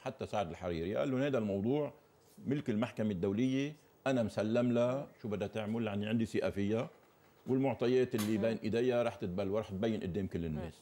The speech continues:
Speaker 1: في متهمين من حزب الله، في متهمين سوريين، في غيرهم،
Speaker 2: يعني هو
Speaker 1: أوكي،
Speaker 2: انتقل
Speaker 1: فليكن،
Speaker 2: الاتهام
Speaker 1: أوكي.
Speaker 2: من سوريا إلى،
Speaker 1: بس
Speaker 2: آه،
Speaker 1: آخرة
Speaker 2: عناصر من
Speaker 1: النهار
Speaker 2: الحزب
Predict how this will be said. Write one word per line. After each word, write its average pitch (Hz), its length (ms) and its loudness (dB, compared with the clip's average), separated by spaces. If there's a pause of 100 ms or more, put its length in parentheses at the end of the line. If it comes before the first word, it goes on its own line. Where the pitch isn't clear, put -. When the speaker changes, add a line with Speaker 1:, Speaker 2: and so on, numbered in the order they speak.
(320)
Speaker 1:
في 135 120 2
متهمين 113 580 2
من 90 80 -4
حزب 82 260 -2
الله، 113 160 2
في 92 100 -6
متهمين 90 540 -4
سوريين، 92 540 0 (280)
في 95 320 2
غيرهم، 147 520 0
Speaker 2:
يعني - 220 0
هو - 40 2
Speaker 1:
أوكي، - 180 0
Speaker 2:
انتقل 214 180 0
Speaker 1:
فليكن، - 100 0 (180)
Speaker 2:
الاتهام 220 200 -4
Speaker 1:
أوكي. 196 120 -2
Speaker 2:
من 220 60 -4
سوريا 202 600 -2
إلى، 196 140 2
Speaker 1:
بس 185 80 2
Speaker 2:
آه، 175 580 0
Speaker 1:
آخرة 185 220 0
Speaker 2:
عناصر 175 240 0
من 139 60 2
Speaker 1:
النهار 139 280 2
Speaker 2:
الحزب 131 100 -2